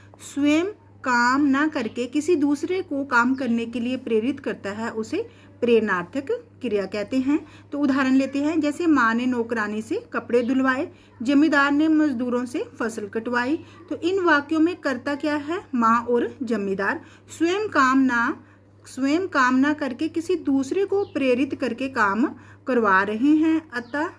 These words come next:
धुलवाए और कटवाई क्या है? प्रेरणार्थक क्रियाएं हैं।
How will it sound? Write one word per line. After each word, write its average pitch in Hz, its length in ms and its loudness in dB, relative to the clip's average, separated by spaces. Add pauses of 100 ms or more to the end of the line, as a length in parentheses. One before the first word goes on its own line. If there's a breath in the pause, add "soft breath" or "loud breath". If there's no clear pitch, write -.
(120)
धुलवाए 247 480 0
और 247 540 -2
कटवाई 233 460 0
क्या 247 220 -4
है? 254 260 -6 (320 loud breath)
प्रेरणार्थक 233 760 0 (220)
क्रियाएं 208 440 0
हैं। 247 320 -4